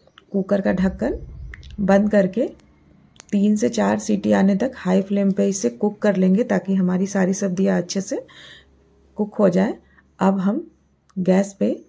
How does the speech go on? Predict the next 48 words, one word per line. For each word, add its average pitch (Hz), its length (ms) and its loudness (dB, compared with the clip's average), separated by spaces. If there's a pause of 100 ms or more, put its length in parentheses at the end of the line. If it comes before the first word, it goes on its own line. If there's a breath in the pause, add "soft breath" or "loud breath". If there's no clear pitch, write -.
(300)
एक 196 280 -2
कढ़ाई 185 280 2
को 208 120 -4
चढ़ा 208 280 0
लेंगे। 185 400 0 (160)
इस 180 200 -4 (920)
हम 208 280 -4 (100)
एक 208 280 2
चम्मच 208 500 0 (340 soft breath)
बटर 190 380 2
ऐड 202 220 2
करेंगे। 175 420 2
जब 185 160 2
बटर 190 300 2
अच्छे 196 260 -2
से 202 140 -2
मेल्ट 190 300 2
हो 196 80 2
जाए, 190 180 2
तो 190 100 -2
इसमें 185 260 2
हम 190 120 2
बारीक 180 300 -2
कटा 190 220 0
हुआ 190 240 0 (540 loud breath)
लहसुन 180 400 2
ऐड 196 160 4
कर 165 180 2
देंगे। 180 220 2
लहसुन 190 360 2
अच्छे 196 260 0
से 202 120 -2
भुन 185 240 2
जाए, 190 140 4
तो 190 140 0
हम 185 160 4
इसमें 190 280 0 (520 soft breath)
एक 190 240 2
बारीक 180 300 2
कटा 190 220 2
हुआ 190 200 4
प्याज 190 360 0
ऐड 196 180 2
कर 175 180 2
देंगे। 175 320 2
प्याज 175 300 0
को - 120 -4
हम 196 300 2